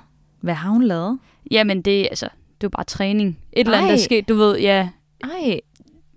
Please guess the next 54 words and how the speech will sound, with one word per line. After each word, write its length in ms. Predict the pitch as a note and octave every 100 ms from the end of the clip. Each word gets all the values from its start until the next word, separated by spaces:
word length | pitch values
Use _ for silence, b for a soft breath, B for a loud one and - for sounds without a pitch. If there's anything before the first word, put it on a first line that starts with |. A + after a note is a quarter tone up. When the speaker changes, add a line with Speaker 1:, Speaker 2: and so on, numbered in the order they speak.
| E4
Speaker 2:
Ja, 180 | G#3+ F#3 -
landet 380 | - A3 A#3 B3
forkert. 440 | - - B3 A3+ -
Der 60 | A3+
er 60 | A3
ikke 140 | -
sådan 120 | C4 B3
helt 140 | B3
info 260 | A#3 A#3+ G#3+
på, 300 | G3 F#3+ -
hvordan 340 | - F#3 F3+ F3+
det 120 | F3
fysisk 220 | B3+ G#3+
Speaker 1:
Altså, 160 | G3+ G#3
Speaker 2:
er 80 |
sket. 120 | - G#3
Speaker 1:
hvor, 500 | A3 - - - B3
jeg 100 | A3+
synes, 220 | C#4+ D4
der 100 | E4
er 60 |
mange 360 | D4 C4 C#4 E4 -
brækkede 600 | A3+ A3 B3+ E4 D#4+ C#4 _
ben. 500 | F4+ E4 A#3 G#3 G3 -
Speaker 2:
Ja. 140 | G3+ G3+ B3 A#3+ A#3+
Speaker 1:
Øh, 60 | A3+ - -
er, 120 | G#3+ -
er 100 | B3
der 140 | D#4+
også 120 | E4 E4
det 80 | F4+
hos 120 | C#4+
herrerne? 400 | A#3 C4 F4 E4 - _ _ - - - -
Speaker 2:
I 460 | G#3+ F3+ B3 C4+ C4 - - F4 G#4
don't 80 |
know 220 | C#4 A#3 B3
egentlig. 280 | G3 F#3 -
Altså, 220 | A3 A#3
sådan 140 | C4+
Speaker 1:
Nej, 140 | B3 D#3+
Speaker 2:
brækket 180 | C#4+ F4+
Speaker 1:
det 60 | F#3+
er 40 |
også 120 | F#4+
Speaker 2:
ben, 120 | E4 F3+
synes 40 |
Speaker 1:
ligegyldigt. 200 | F#3 -
Speaker 2:
jeg 100 | C4
også 160 | C4+ B3
virker 240 | D#4 E4
så 160 | - A3+
voldsomt, 840 | F3 A3+ D4+ - C#4 E3 - -
Speaker 1:
Ja, 160 | A3
Speaker 2:
ikke? 100 | D#4